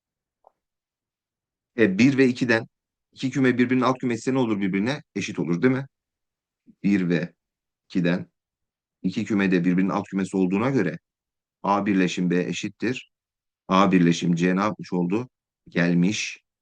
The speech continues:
oldu. Bu tamam. Şimdi bunu hallettik. İkinci yol olarak söyledik. Üçüncü yol olarak şunu yapabiliriz.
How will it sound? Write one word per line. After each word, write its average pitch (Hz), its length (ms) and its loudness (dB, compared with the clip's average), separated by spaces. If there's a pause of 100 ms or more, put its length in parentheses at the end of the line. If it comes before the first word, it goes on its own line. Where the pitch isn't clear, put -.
oldu. 95 680 -2 (3500)
Bu 123 160 -6
tamam. 95 320 2 (640)
Şimdi 107 460 4 (580)
bunu 120 120 2
hallettik. 104 720 0
İkinci 92 340 2
yol 92 100 8
olarak 85 300 4
söyledik. 92 580 0 (1200)
Üçüncü 143 380 0
yol 170 100 8
olarak 151 320 4
şunu - 180 -2
yapabiliriz. 104 640 -2